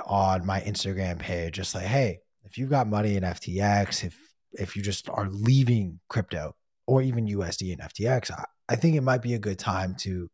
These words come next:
take it off." I was then flooded with D Ms and text messages from normie friends, many of whom I haven't talked to, some since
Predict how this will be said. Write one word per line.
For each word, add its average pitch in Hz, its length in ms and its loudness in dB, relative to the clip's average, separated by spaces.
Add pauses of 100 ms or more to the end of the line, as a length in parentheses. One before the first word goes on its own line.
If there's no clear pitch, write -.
(360)
take 101 180 0
it 110 80 2
off." - 340 2 (1040)
I 123 80 8
was 120 200 6
then 127 200 6
flooded 131 760 4 (260)
with 92 360 0 (120)
D 139 200 10
Ms 117 260 4
and 101 100 -4
text 95 300 -4
messages 87 380 -6
from 82 380 -6 (240)
normie 123 440 6
friends, 85 460 -6
many 101 200 -2
of 90 80 -8
whom 95 160 -4
I 85 80 -2
haven't 85 240 -6
talked 85 340 -4
to, 90 140 -4
some 87 300 -2
since 82 200 -8